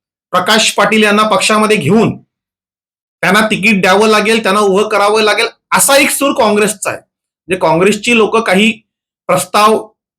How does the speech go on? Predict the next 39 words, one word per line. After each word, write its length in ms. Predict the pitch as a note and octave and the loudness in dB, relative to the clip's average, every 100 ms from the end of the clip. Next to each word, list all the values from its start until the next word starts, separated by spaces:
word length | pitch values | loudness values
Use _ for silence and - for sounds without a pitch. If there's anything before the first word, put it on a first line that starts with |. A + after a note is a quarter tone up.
| _ _ - | _ _ -6
त्यांच्याकडे 300 | F#3 G3+ G#3 | -4 0 -2
घेऊन 300 | F#3+ E3 G#3+ | 0 2 2
गेली 200 | G#3 G3+ | 2 2
होती. 200 | F#3+ C3+ | 2 0
म्हणजे 140 | C#3+ F3+ | -4 -2
खरं 160 | F#3 F#3+ | -2 0
तर 140 | G3+ - - _ | -2 -2 -12 _
प्रकाश 320 | F3 F3 A3 - | -6 0 0 0
पाटील 200 | G#3 G#3 | 0 0
यांच्याबद्दल 320 | G#3 G#3 G#3+ | 0 0 0
सांगितलं 400 | - F3 G3 A3 | -2 0 0 2
जातंय 240 | G#3 A3 | 0 0
की 100 | G#3+ | -2
ते 100 | A3 A#3+ | -2 0
उद्धव 340 | G3 E3+ G#3 | 0 0 0
ठाकरेंना 340 | G3+ G#3 G#3 | 0 -2 -2
भेटले, 340 | G3+ F#3+ G#3 G#3 | -2 -2 -2 -2
ते 120 | G3+ | -2
शरद 220 | F#3 F3+ | -2 -2
पवारांना 360 | F#3 G3+ G3+ G3+ | 0 0 0 0
भेटले, 220 | F#3+ G#3+ - - A3 | -2 -6 -20 -10 -4
तसं 120 | D4 | 0
काही 200 | A3+ C4 | 2 2
नाहीये. 280 | B3 D3 G2+ _ _ _ _ _ _ _ _ _ _ _ - | 2 -2 -6 _ _ _ _ _ _ _ _ _ _ _ -2
मागच्या 280 | E3+ E3 A3 | -2 2 2
भागात 220 | G#3 A3 | 2 2
आपण 140 | A3 | 2
ते 60 | G#3+ | 2
बघितलंय, 340 | F3+ E3+ D3 | 0 0 -2
त्याचं 1400 | - _ _ _ _ _ _ _ _ _ _ _ - A3 | -6 _ _ _ _ _ _ _ _ _ _ _ -2 0
विश्लेषण 460 | F#3+ G#3 G#3+ A3+ G#3+ | 2 0 0 2 0
केलंय 220 | D3+ - | -2 -4
की 580 | - _ _ _ - E3+ | -12 _ _ _ -6 -4
असं 160 | G#3+ | -4
चोरून 340 | - F#3 G#3+ A3+ | -2 2 2 2
कोणाला 200 | G#3+ G#3+ | 2 2
भेटता 320 | F#3+ F#3 F#3+ | 0 -2 0
येत 180 | F#3 F3+ | -2 -2
नाहीये. 280 | D3 A2+ | -4 -6